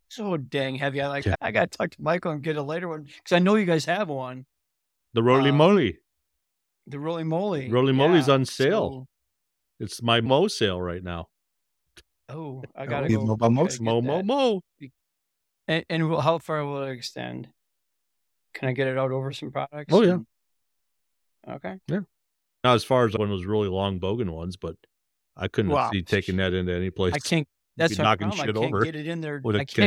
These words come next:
Speaker 2: case like
Speaker 1: get
Speaker 2: that.
Speaker 1: it in their store. <laughs> I'd be knocking crap over everywhere. <laughs> And it weighs a metric ton to lift the thing up. It's great. It works. It's sturdy. It holds a lot. It re-, reaches a long way. But again, every tool for the job,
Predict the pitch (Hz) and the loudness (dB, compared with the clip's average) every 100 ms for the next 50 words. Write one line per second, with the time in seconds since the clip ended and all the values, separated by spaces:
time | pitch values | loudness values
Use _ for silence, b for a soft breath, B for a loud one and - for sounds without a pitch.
0 | 185 208 196 180 - 170 170 170 - 165 | 4 2 2 0 -6 -14 -12 -10 -10 -8
1 | 254 185 143 _ _ _ 247 - - 160 | -4 -4 -6 _ _ _ -8 -8 -10 -6
2 | 165 165 170 - 160 - 165 156 170 160 | -2 2 2 0 -10 -4 -4 -4 -6 -6
3 | 175 175 151 139 - - - _ B B | -6 -6 -6 -6 -8 -12 -14 _ B B
4 | - - - - _ - 143 143 156 147 | -14 -14 -14 -20 _ -4 -2 -2 -4 -4
5 | 151 123 127 _ _ 123 123 147 - - | -4 -4 -8 _ _ -10 -6 -6 -8 -18
6 | - - 165 131 123 131 _ _ 131 123 | -14 -6 -6 -6 -10 -12 _ _ -14 -10
7 | 135 127 - _ 151 - - 147 175 - | -6 -8 -10 _ -4 -4 -2 -2 -2 -6
8 | 76 - 123 131 - - 123 _ _ - | -16 -14 -12 -12 -12 -14 -14 _ _ -20
9 | - - 151 156 147 127 120 131 143 160 | -14 -6 -6 -4 -6 -6 -10 -6 -4 -4
10 | 135 131 143 - 139 143 - 139 - 143 | 0 4 4 2 -12 -16 -16 -16 -12 -12
11 | 139 143 135 131 135 131 165 143 120 123 | -10 -8 -6 -4 -4 -2 -4 -4 -6 -6
12 | - _ _ _ - 117 - 127 135 131 | -8 _ _ _ -20 -20 -16 -8 -4 -4
13 | 127 117 - 143 135 127 113 127 131 131 | -4 -8 -6 -8 -8 -12 -10 -4 -2 -2
14 | 117 117 | -4 -10